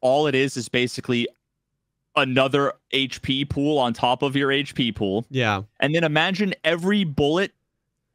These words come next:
Speaker 1: every gun does, it either has more damage and shoots slower,
Speaker 2: Yeah.
Speaker 1: or it has less damage and
Speaker 2: Shoots
Speaker 1: shoots a lot
Speaker 2: faster,
Speaker 1: really
Speaker 2: yeah.
Speaker 1: fast.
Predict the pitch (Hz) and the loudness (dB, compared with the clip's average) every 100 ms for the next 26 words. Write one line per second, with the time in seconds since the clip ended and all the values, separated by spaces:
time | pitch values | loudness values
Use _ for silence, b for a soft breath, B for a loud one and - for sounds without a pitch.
0 | _ - 160 196 151 156 180 170 147 135 | _ -2 0 2 2 2 2 2 2 2
1 | 127 117 - - - _ _ _ _ _ | 0 -4 -10 -14 -18 _ _ _ _ _
2 | _ _ _ _ 160 165 170 180 165 156 | _ _ _ _ -4 -2 2 2 4 2
3 | 147 151 147 139 147 165 143 123 - 135 | 2 0 2 2 2 0 0 -2 -2 -2
4 | - - 156 156 185 185 196 185 143 127 | -2 -2 0 2 0 -2 0 2 4 4
5 | - - 139 127 143 127 143 143 165 160 | 6 6 4 2 0 2 2 2 0 2
6 | 170 151 135 - 151 135 143 123 117 - | 2 2 0 2 2 4 6 6 4 4
7 | 120 120 113 123 120 | 2 2 2 4 2